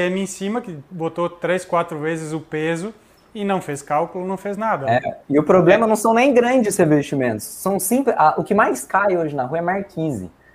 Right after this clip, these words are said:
Speaker 2: Marquise pode ser uma marquisinha de dois metros na portinha lá da, da, da, da, da casa, que seja. O problema é
Speaker 1: Podre.
Speaker 2: que tem muito,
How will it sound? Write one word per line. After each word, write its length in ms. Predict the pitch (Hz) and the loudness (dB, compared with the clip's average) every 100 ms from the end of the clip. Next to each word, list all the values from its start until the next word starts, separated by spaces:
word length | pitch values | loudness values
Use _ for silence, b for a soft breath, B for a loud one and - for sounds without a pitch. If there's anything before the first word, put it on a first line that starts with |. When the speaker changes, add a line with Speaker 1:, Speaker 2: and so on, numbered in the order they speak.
| b _ - | b _ 2
Speaker 2:
Marquise 500 | 165 185 180 226 208 | 4 4 2 2 2
pode 200 | 208 202 | 0 2
ser 60 | 214 | 2
uma 120 | 208 | 4
marquisinha 480 | 208 214 202 202 208 | 4 4 2 2 0
de 120 | 180 | 4
dois 280 | 214 277 220 | 4 4 2
metros 400 | 185 196 208 156 | 4 4 4 0
na 120 | 165 | 0
portinha 640 | 170 - 208 196 - 440 440 | 2 6 6 4 0 0 2
lá 100 | 359 | 4
da, 220 | 214 196 | 6 6
da, 240 | 175 170 160 | 8 8 8
da, 360 | 151 143 131 | 6 6 6
da, 320 | 127 131 120 - _ 131 | 6 4 4 -2 _ 0
da 120 | 131 | 2
casa, 380 | - 113 98 104 | 4 4 2 -4
que 80 | |
seja. 380 | - 110 92 82 82 _ _ _ | -10 -6 -6 -8 -16 _ _ _
O 60 | 139 | 4
problema 280 | 170 180 180 | 6 6 4
é 20 | |
Speaker 1:
Podre. 60 | - | 0
Speaker 2:
que 60 | |
tem 100 | 151 | -2
muito, 160 | 170 | 0